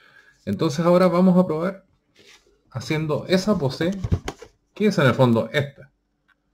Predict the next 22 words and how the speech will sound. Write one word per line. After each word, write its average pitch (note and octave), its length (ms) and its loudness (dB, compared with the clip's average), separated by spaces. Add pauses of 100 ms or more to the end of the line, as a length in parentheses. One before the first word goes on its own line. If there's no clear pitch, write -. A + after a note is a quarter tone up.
(480)
Vamos C3 220 0
a B2+ 80 4
ver C3 80 4
si C3 160 2
nos, B2+ 260 2
cómo C#3 260 6
nos A#2 160 -2
queda G2+ 400 0
este - 440 -6
Goku. E3 580 -6 (1800)
Entonces F#2+ 380 -10
retiramos G2 600 -2
el E3+ 140 -8
brazo. D#3+ 540 -2 (880)
Lo - 1200 -20
dejamos - 360 -14
a - 20 -8
un F3 80 -8
costado - 680 -10
y B2+ 80 -10
le G#2 80 -6
ponemos G2 500 -6